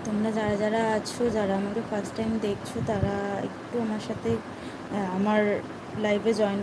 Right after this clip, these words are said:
করো। সবার সাথে আজকে বন্ধুত্ব করব, যেহেতু আমি আজকে ফার্স্ট টাইম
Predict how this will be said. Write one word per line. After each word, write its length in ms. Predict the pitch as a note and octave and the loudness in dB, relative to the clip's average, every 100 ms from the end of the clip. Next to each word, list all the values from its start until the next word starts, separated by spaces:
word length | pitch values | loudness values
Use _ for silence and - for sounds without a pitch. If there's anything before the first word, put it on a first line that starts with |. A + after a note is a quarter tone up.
| - | 0
করো। 220 | G#3 G#3 D#4 - - - - - - - - - - - - - - - - - - - - - - - | 2 2 0 -4 -10 -10 -10 -10 -10 -10 -10 -10 -6 -6 -8 -10 -10 -10 -10 -8 -8 -8 -8 -10 -8 -4
সবার 240 | A#3 G#3+ A3 | 0 2 2
সাথে 260 | - G#3+ A3 | 0 2 2
আজকে 240 | G#3 - A#3 | 2 0 2
বন্ধুত্ব 480 | G#3+ G#3+ G#3+ G3+ A3 G#3+ | 4 4 2 2 0 2
করব, 320 | G#3+ G3+ G#3+ | 2 4 2
যেহেতু 280 | G3+ G3 G3 | 2 2 2
আমি 200 | G#3 A3 | 2 2
আজকে 240 | G#3+ - A3+ - | 0 0 -2 0
ফার্স্ট 260 | G3+ G3+ - | -2 -2 0
টাইম 160 | G#3 | 2